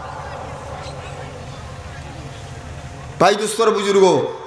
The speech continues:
মেলা মানুষ শুনলে হয়তো মনত বেয়া নিবে।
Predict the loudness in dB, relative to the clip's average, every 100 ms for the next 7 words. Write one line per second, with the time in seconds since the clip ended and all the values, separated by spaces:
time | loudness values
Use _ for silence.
0 | 0 6 8 10 8 6 4 2 6 10
1 | 10 8 4 6 6 6 8 8 8 4
2 | 2 2 -2 -8